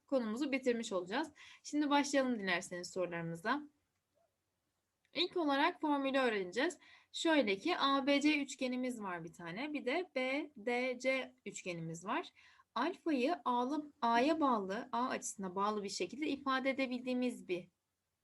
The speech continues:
formül bu. Burada, e, formülü açacak olursak üçgen üzerinde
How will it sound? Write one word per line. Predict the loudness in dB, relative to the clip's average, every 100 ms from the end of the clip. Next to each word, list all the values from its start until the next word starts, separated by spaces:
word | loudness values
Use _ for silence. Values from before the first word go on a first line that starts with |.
| _
formül | -6 -6 -4 -8 -4
bu. | -4 -4 _ -20 -20 -14 0
Burada, | 0 2 0 -2 -4 _
e, | -10 -6 -6 -8
formülü | -2 0 2 2 0
açacak | 0 4 4 4
olursak | 2 0 -2
üçgen | -2 -2 0
üzerinde | 2 0 0 0 0 -2